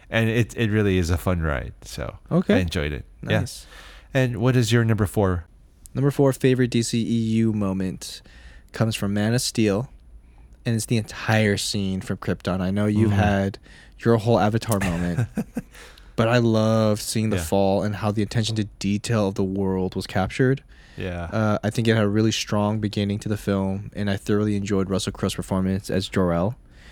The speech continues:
Speaker 2: Um,
Speaker 1: Interesting.
Speaker 2: because
Speaker 1: Dude,
Speaker 2: here's the
Speaker 1: this was
Speaker 2: thing.
Speaker 1: on my, th-, this was on my least favorite
Speaker 2: It
Speaker 1: list.
Speaker 2: was, I know.
Speaker 1: Yeah.
Speaker 2: But the thing is, when you talk, when you think about the planet Krypton, like,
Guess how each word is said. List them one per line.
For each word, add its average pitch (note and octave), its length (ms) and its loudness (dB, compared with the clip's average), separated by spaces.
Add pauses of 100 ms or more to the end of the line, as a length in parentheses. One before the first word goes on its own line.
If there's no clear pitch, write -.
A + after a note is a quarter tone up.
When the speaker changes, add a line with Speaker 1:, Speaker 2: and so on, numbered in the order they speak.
(300)
Speaker 2:
Um, G#2+ 140 -8
Speaker 1:
Interesting. F#2 600 0 (600)
Speaker 2:
because C#3 280 4
Speaker 1:
Dude, D3 60 8
Speaker 2:
here's F3 80 8
the - 40 8
Speaker 1:
this D#3 120 2
was G#2+ 100 6
Speaker 2:
thing. C3+ 80 6
Speaker 1:
on B2 80 2
my, G#2+ 260 4 (320)
th-, C#3 160 0
this D3+ 180 2
was E3 140 2
on C#3+ 140 4
my G#2+ 300 4
least G#2+ 360 0
favorite F#2 380 2
Speaker 2:
It B2+ 180 6
Speaker 1:
list. - 20 6
Speaker 2:
was, C3+ 360 6
I A2+ 100 4
know. A#2+ 300 4
Speaker 1:
Yeah. G#2 80 2
Speaker 2:
But A#2+ 180 4
the B2+ 80 0
thing C#3+ 240 2
is, C#3 340 2 (880)
when B2+ 180 2
you B2 40 0
talk, C#3 200 4
when C3 100 2
you B2 80 2
think F3+ 140 2
about E3 100 6
the C3+ 100 2
planet A#2+ 300 0
Krypton, G2+ 520 0
like, F#2 320 -2